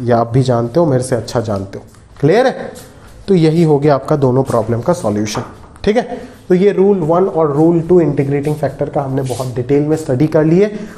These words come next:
उनको पढ़ लिए, अच्छे से समझ लिए, उनका proofs भी कर लिए और उनके ऊपर base करके एक एक example भी कर लिए, है ना। हर rule के साथ साथ मैं एक आध example कराता जाऊंगा उनको समझाने के लिए।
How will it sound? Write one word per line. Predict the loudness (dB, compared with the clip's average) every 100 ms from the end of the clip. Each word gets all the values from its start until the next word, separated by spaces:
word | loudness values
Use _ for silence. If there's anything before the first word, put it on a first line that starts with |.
| -8
उनको | -4 -2 -2
पढ़ | 2 2
लिए, | 2 2
अच्छे | 0 0 0
से | 0
समझ | 0 0 0
लिए, | 2 2
उनका | 2 2 0
proofs | 2 2 2
भी | 0
कर | 2 2
लिए | 4
और | 2 2
उनके | 0 0
ऊपर | 0
base | 2 0 -2
करके | -6 0 0
एक | 0
एक | -2 -4
example | -4 -4 -2 -2
भी | -2
कर | -4 -8
लिए, | -12 -18 -20 -20 -20 -16 -2
है | -2
ना। |
हर | 0 0 2
rule | 2 4
के | 2
साथ | 0 0
साथ | 0 0 2
मैं |
एक | 2 2
आध | 0
example | 0 0 0 -2
कराता | 0 0 0
जाऊंगा | 0 0 0 0
उनको | 0 -4
समझाने | -4 -4 -2 -2
के | -4 -8
लिए। | -14